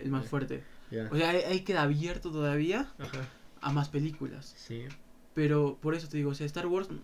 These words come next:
Speaker 1: hasta ahora la gente no le ha escrito un final.
Speaker 2: Porque le siguen escribiendo con las series de Mandalorian.
Speaker 1: Ajá.
Speaker 2: Es que yo está, está bien de hacer, este, esta tril-, esta franquicia en algo, pero hay que hacerla bien. Y ahora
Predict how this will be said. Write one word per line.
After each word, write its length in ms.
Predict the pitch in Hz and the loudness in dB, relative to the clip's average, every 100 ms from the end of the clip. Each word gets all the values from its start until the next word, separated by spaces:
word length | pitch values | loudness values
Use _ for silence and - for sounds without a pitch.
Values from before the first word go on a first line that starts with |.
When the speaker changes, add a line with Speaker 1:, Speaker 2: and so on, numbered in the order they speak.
| - | -10
Speaker 1:
hasta 220 | 151 143 160 | -8 -6 -4
ahora 120 | 160 | -2
la 120 | 147 | -2
gente 240 | 165 165 | -4 -6
no 100 | 156 | -4
le 80 | 151 | -2
ha 40 | 147 | -2
escrito 260 | 151 147 | -2 -2
un 100 | 143 | -2
final. 380 | 139 131 135 220 - - - - - - - - - | -4 -4 -4 -6 -12 -20 -20 -20 -20 -20 -20 -20 -4
Speaker 2:
Porque 280 | 135 131 127 | -2 -2 -4
le 80 | 123 | -2
siguen 300 | 156 131 123 | 0 0 0
escribiendo 500 | - - 131 127 117 | -4 -4 -2 0 -2
con 160 | 123 | -2
las 180 | 110 107 | -2 -2
series 280 | 123 113 113 | -4 -4 -4
de 100 | 110 | -6
Mandalorian. 1080 | 104 107 107 113 123 127 123 123 117 117 120 | -8 -8 -6 -2 0 0 0 -2 -4 -8 -10
Speaker 1:
Ajá. 400 | 131 120 - 143 135 - 466 - | -12 -14 -14 -16 -16 -14 -10 0
Speaker 2:
Es 140 | 226 | 2
que 120 | - 262 269 262 - - 233 - | 2 -4 -4 -6 -14 -16 -16 8
yo 100 | 392 | 10
está, 240 | - - | 10 4
está 300 | 220 226 302 | 2 4 6
bien 240 | 302 320 262 | 8 8 8
de 80 | 208 | 6
hacer, 320 | 190 226 170 | 8 6 6
este, 340 | 139 143 151 143 156 | 2 2 2 4 4
esta 380 | 170 170 160 139 | 2 2 2 0
tril-, 220 | 139 131 131 | 0 0 0
esta 240 | 147 160 | -2 0
franquicia 480 | 147 143 147 165 147 | 2 0 -2 -4 -2
en 80 | 135 | -2
algo, 200 | 135 123 | -2 -2
pero 140 | 151 | -2
hay 100 | - | 0
que 80 | - | -2
hacerla 240 | - 131 113 | -2 0 0
bien. 280 | 113 113 123 | 0 -2 2
Y 80 | |
ahora 240 | 151 147 | 2 2